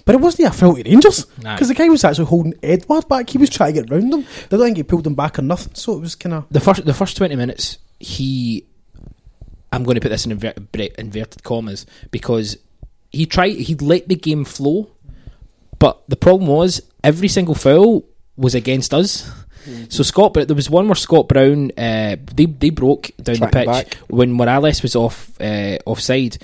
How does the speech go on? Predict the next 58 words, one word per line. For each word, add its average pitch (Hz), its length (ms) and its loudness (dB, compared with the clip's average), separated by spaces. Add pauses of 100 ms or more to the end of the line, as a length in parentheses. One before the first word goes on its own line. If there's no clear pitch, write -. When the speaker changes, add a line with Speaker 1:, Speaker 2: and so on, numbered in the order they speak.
(340)
Speaker 2:
Uh, 110 440 0 (100)
so - 300 0
I - 60 -8
can't 135 200 -2
remember 117 240 -2
who 120 60 0
it 113 40 2
was 113 160 0
off 110 120 -4
the - 80 -16
top 113 160 -4
of 117 60 -4
the 117 40 -4
hand. 120 140 -6
They 123 100 2
go 135 100 2
into 170 140 0
McGregor 135 500 2
and 113 140 -6
then 143 120 -2
they 143 80 0
go 123 120 0
into 117 140 -4
Mc-, 107 320 -6
Brown, 135 400 2 (440)
and 135 140 2
then 156 160 4
Brown 151 420 6
makes 165 240 -2
the 147 60 -8
challenge, 127 520 -2 (200)
retaliatory 127 640 -2
ta-, - 260 -2
challenge, 135 460 -2 (420)
uh, 117 180 0
and 131 140 -2
then 131 100 -2
Colm 139 320 2
looks 156 240 -4
at 160 140 2
him 143 120 -2
like, 127 240 4
"Oh, 139 260 8
you 156 160 4
better 151 180 4
watch." 165 260 4
And 214 60 -2
it's 196 100 -2
like, 180 140 -2
"Hold 381 160 4
on 330 80 2
a 139 60 2
minute, 214 320 2
we 240 100 0
just - 240 0
had 156 160 -8
two 165 260 4
fucking 127 520 -4